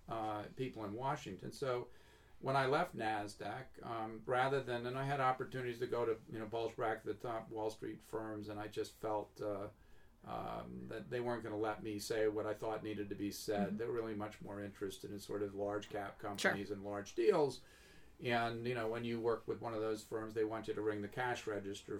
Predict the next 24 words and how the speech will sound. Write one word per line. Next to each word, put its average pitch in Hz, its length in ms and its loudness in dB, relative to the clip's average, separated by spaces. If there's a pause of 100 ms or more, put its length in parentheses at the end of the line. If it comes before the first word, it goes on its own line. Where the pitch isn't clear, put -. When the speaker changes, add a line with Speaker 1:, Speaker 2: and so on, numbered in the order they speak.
Speaker 1:
for 101 220 0
them, 107 240 -4
and 107 80 -8
that's 107 180 -8
how 110 100 -4
you 104 140 -2
make 104 240 -6
your 110 100 0
living. 127 420 2 (540)
And 117 160 0
I 120 220 2 (100)
thought 110 360 0
that, 110 280 2 (100)
uh, 110 280 0
it 113 200 2
would 110 180 0
be 110 320 -2
a 113 80 -4
kind 110 300 -4
of 101 80 -2
a 104 60 0
sin 120 220 -2
of 110 80 4
omission 104 640 2